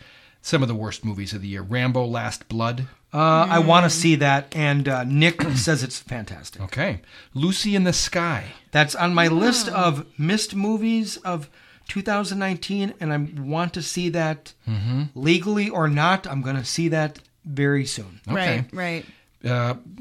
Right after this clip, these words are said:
Speaker 1: not thought of as a, a bit of a miss.
Speaker 2: But I
Speaker 1: Thought of as a
Speaker 2: love
Speaker 1: miss. Mm-hmm.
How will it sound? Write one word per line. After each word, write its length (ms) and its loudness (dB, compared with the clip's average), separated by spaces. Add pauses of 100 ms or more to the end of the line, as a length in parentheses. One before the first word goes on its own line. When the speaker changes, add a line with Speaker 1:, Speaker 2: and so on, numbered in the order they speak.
(320)
Speaker 1:
not 420 0
thought 380 2
of 120 0
as 240 2
a, 40 -2 (160)
a 60 -4
bit 200 2
of 80 4
a 60 4
miss. 440 2
Speaker 2:
But 120 0
I 140 6
Speaker 1:
Thought 100 4
of 80 2
as 40 4
a 40 6
Speaker 2:
love 400 10 (960)
Speaker 1:
miss. 100 -2
Mm-hmm. 180 -2